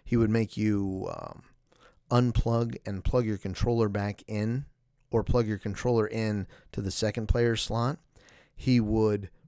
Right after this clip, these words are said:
read your mind and then basically just read things off of your memory card. And he'd be like, "Oh, I, I see you like racing in Ridge Racer. That's very interesting.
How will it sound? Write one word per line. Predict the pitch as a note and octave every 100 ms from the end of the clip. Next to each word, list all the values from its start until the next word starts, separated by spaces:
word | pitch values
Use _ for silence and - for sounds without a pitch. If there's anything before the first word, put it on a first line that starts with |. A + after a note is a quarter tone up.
| -
read | A2 A2 A#2 A2+
your | G#2+ G2+
mind | F#2+ G2 G#2 B2+ D3
and | A#2 A#2+
then | A2
basically | G#2 A2 A2 G2+ A2+
just | G#2+ G2+
read | F#2+ F#2 G#2 G#2+ G#2+
things | A#2 G#2+ G#2+ G#2 -
off | G#2 G2+
of | G#2+ G2+
your | G2
memory | F#2+ G2 A2
card. | G2+ A#2 A#2 B2+ D#3 _ _ _ -
And | A#2
he'd | A2+
be | A2
like, | G2 F#2+ - _ - - _
"Oh, | - A#2 C#4+ G#2+
I, | F#2+ G2+ G2 - -
I | A#2+ A#2
see | - A#2+
you | A#2
like | G#2+ G#2 G2+
racing | G2 G#2 D#3+ - G2 F2 F2+
in | A#2 G#2 F2+
Ridge | F#2 E3+ B3
Racer. | A#3 C3 F2 - E2+ D#2 - - - -
That's | G#3 B2 G3
very | - - G#2 F2+ F#2
interesting. | F2+ F2+ F#2+ G#2 - A#2+ E3+